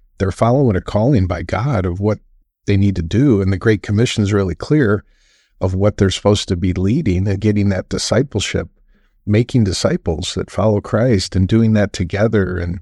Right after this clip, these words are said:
you mentioned the one another's, and we, we talk about the practicing the one another's. There's forty or fifty commands in the Bible about what we're supposed to do as the body of Christ to be strong and strengthen our, each other.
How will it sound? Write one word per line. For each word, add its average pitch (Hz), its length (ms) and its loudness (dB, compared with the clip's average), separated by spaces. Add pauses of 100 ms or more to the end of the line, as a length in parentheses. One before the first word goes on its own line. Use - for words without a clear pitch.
(140)
you 110 80 -2
mentioned 107 360 2
the 104 60 4
one 117 180 2
another's, 110 560 2
and 95 140 -2
we, 101 180 -2 (200)
we 113 80 0
talk 110 260 0
about 98 320 -2
the 95 160 -2
practicing 110 680 0
the 107 60 2
one 113 180 0
another's. 110 520 0
There's 90 280 -8 (760)
forty 107 280 4
or 98 60 4
fifty 104 540 0 (160)
commands 107 440 4
in 98 120 2
the 101 40 0
Bible 104 380 0
about 95 240 -2
what 107 180 -2
we're 107 80 -4
supposed - 340 -2
to 101 60 -2
do 117 300 2
as 92 120 0
the 92 60 -4
body 98 280 0
of 95 100 -4
Christ 131 440 2
to - 40 -4
be 90 140 -2
strong 110 500 0
and 87 80 -2
strengthen 117 480 0
our, 87 240 -4 (460)
each 101 200 -2
other. 104 440 2